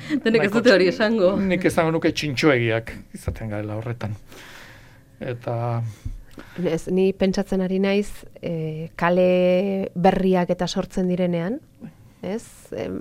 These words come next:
Speaker 3: ba, bueno, hiriak zabaltzen direlako, herriak zabaltzen direlako, eta etxe gehiago egiten dira, kale berri bat sortu dugu,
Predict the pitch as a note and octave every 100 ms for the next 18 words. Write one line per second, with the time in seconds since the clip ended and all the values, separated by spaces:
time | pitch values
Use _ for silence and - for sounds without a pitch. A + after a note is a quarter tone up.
0 | - - - E3 D#3+ E3 E3 E3 E3 F3
1 | F3 - E3 E3 - E3 E3 D#3 D#3 G3
2 | F3 E3+ F3+ F3 - D#3+ E3 E3 E3 D#3+
3 | D#3 D#3 B3+ C4 B3 D#3 D3 C#3+ - -
4 | - F3 F3 E3+ E3+ E3+ F#3 F#3 B3+ D4+
5 | D#4+ D4+ F#3+ F3+ F3+ F#3 F3+ F3+ F3+ -
6 | G3+ G#3